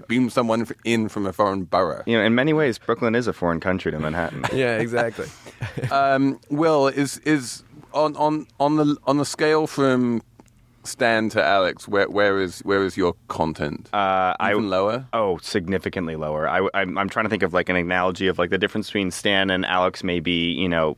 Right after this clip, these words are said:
Speaker 2: what you said, Stan, is, let's say, about a day of work, and, um, Alex, I think you're saying about maybe a week to two weeks of work.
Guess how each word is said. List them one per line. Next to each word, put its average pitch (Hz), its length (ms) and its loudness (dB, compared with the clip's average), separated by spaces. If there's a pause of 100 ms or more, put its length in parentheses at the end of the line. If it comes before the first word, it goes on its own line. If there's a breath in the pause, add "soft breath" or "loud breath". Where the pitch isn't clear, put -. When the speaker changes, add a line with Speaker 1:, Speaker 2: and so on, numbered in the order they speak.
(120)
Speaker 2:
what 95 260 -2 (120)
you 104 140 -2
said, 90 280 -2
Stan, 90 220 -2
is, 85 120 -4
let's 90 160 0
say, 90 120 0
about 85 200 0
a 85 40 0
day 92 220 0
of 90 140 -2
work, 85 240 0
and, 82 240 0 (380 loud breath)
um, 80 480 0
Alex, 87 260 0
I 95 60 -4
think 87 140 -6
you're 87 80 -4
saying 87 180 -2
about 82 400 0
maybe 92 360 -2
a 87 80 2
week 92 260 -4
to 98 100 0
two - 160 -2
weeks 110 240 0
of 131 100 0
work. 147 280 -2